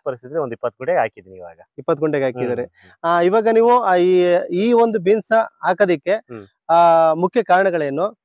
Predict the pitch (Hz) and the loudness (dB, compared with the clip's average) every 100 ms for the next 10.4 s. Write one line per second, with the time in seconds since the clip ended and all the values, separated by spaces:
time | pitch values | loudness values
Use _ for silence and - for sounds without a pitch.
0 | - 175 202 226 240 190 190 180 202 226 | -4 -2 0 2 2 2 0 2 0 0
1 | 175 190 214 190 185 175 208 190 175 208 | -2 -2 -4 -4 -2 0 0 0 2 2
2 | 214 202 208 170 185 190 147 170 170 151 | 0 0 0 -2 -4 -2 -2 -2 -4 -6
3 | 147 143 156 156 156 151 143 147 147 147 | -8 -6 -8 -6 -6 -8 -12 -14 -14 -14
4 | 139 147 175 175 170 147 156 165 156 156 | -14 -8 -2 0 -2 -2 0 0 -4 -6
5 | 151 151 135 131 156 170 165 143 117 104 | -4 -6 -6 -10 -10 -4 0 0 -2 -6
6 | 101 - 156 175 151 143 135 123 127 156 | -10 -14 -8 -2 0 0 -2 -6 -8 -6
7 | 127 143 151 139 139 139 131 147 120 113 | -2 -2 -4 -6 -12 -8 -8 -8 -10 -10
8 | 107 101 _ 165 151 135 120 107 120 127 | -12 -14 _ -4 -4 -4 -8 -6 -4 -2
9 | 120 131 135 135 135 131 127 123 123 117 | -2 -2 -6 -8 -4 -4 -4 -6 -6 -6
10 | 123 117 110 101 | -10 -12 -14 -20